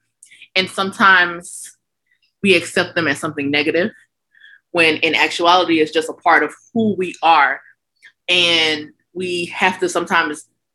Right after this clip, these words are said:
reprogram our minds to go back to that and erase the negativity from that and act in that most authentic part of ourselves.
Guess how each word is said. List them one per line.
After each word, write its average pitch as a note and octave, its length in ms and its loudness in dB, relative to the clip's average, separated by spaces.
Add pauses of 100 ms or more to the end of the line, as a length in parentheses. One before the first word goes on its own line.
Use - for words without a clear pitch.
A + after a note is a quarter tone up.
(380)
reprogram F#3+ 880 4
our G3 160 4
minds G#3+ 920 0
to F#3 100 0
go E3+ 260 0
back E3 280 2
to G3+ 120 -8
that A3 340 -2 (480)
and F3 260 0
erase E3+ 480 0
the E3+ 100 -4
negativity D#3+ 680 -4
from E3 400 -4
that D3 260 0 (540)
and D#3 200 0
act D#3+ 280 0
in D#3 220 -4
that D3 320 2 (140)
most F#3 500 -2
authentic E3+ 560 -4
part D#3+ 200 2
of D3 100 -2
ourselves. C3+ 680 -4